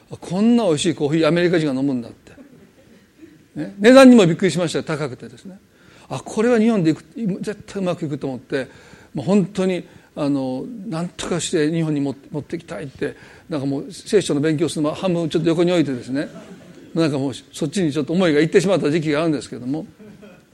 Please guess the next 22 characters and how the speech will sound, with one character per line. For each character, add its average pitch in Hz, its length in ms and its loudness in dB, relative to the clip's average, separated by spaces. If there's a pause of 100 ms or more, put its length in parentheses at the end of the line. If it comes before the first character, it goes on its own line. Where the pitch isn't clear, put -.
(320)
ま 170 120 0
あ、 170 40 4
今 202 180 4
と 175 60 0
な 165 140 0
れ 175 80 2
ば 165 100 0
で 127 140 -4
す 120 60 -8
ね、 170 100 -2
ど 147 80 2
っ 151 40 -2
ち 165 100 0
が 160 60 4
良 156 60 0
か 170 60 -2
っ - 40 -2
た 151 100 -4
の 135 100 -4
か 135 80 -8
な 139 160 -2
と 135 140 -8